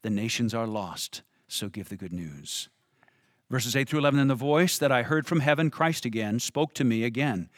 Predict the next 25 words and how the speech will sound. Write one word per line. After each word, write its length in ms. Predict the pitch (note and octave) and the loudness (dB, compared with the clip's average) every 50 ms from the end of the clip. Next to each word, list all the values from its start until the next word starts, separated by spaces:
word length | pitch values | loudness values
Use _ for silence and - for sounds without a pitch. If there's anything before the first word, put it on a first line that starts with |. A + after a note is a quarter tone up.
| - - _ | -20 -20 _
Christ 240 | - C3 B2 A#2 - | -6 -6 -4 -4 -4
speaks 460 | - - C#3 C#3+ - - - - - - - - - - - _ | -4 -4 -4 -4 -4 -4 -6 -8 -8 -10 -18 -20 -20 -20 -14 _
in 160 | - D3 B2+ | -2 0 0
a 60 | A#2+ | 2
language 420 | A2+ A#2+ B2 C3+ C3 C#3+ C#3 A2 G2+ | 2 2 2 2 2 0 -2 -4 -2
John 240 | B2 C3 B2+ B2+ | 0 2 2 4
understands, 640 | C3 C3+ B2+ C3 - - - C3+ C3 C3 D3 D#3 D3 | 4 4 2 0 -2 -2 0 2 2 2 2 2 0
Greek 320 | - - D3 F#3+ E3+ - - | -4 -4 -4 -4 -4 -6 -10
specifically. 680 | - - - G#2 - G#2+ F#2+ G#2 G#2 - D3 E3+ - _ _ _ _ _ _ _ _ _ _ _ _ _ _ _ _ - - _ - B2+ G#2+ | -14 -12 -12 -10 -10 -8 -8 -10 -10 -8 -10 -10 -12 _ _ _ _ _ _ _ _ _ _ _ _ _ _ _ _ -20 -18 _ -14 -12 -2
"Go." 600 | - D#3+ F#3+ A#3 A#3 G3+ D3 G#2 E2+ D#2+ - - - - _ _ _ _ _ _ _ _ _ _ _ _ _ _ _ _ _ _ _ _ _ _ _ _ _ _ _ _ _ | 2 6 8 8 8 8 8 4 0 -6 -12 -16 -18 -20 _ _ _ _ _ _ _ _ _ _ _ _ _ _ _ _ _ _ _ _ _ _ _ _ _ _ _ _ _
Same 240 | - - D#3 D#3 D3+ | -2 2 4 4 4
command. 400 | - - D#3 A#2 F#2+ - - - _ _ _ - _ _ _ _ _ _ _ _ _ _ _ _ _ _ - | 4 2 0 0 -2 -4 -10 -16 _ _ _ -20 _ _ _ _ _ _ _ _ _ _ _ _ _ _ -10
This 120 | B2 - | -6 -6
is 120 | B2+ A2+ | -6 -2
one 120 | C3 D3+ D#3 | 2 2 4
of 60 | D#3+ | 4
the 60 | D#3+ | 4
words 260 | C#3 D3 D3+ D3 - | 4 4 2 2 2
that 140 | - B2+ - | 0 -2 -2
triggered 360 | - D#3+ D#3+ C3+ D3 D3 B2+ | 0 0 0 2 0 0 2
Matthew 280 | B2+ B2+ B2 - - C3 | 2 0 0 0 -2 -4
twenty-eight 400 | - - D3+ C#3+ C#3 C3+ C#3 C#3+ | -2 0 2 2 2 2 2 0
in 60 | C#3+ C#3+ | 2 2
my 80 | C#3 | 2
mind. 400 | C#3 C3+ A#2+ G#2 F2+ E2+ - - | 2 2 0 0 -4 -6 -10 -16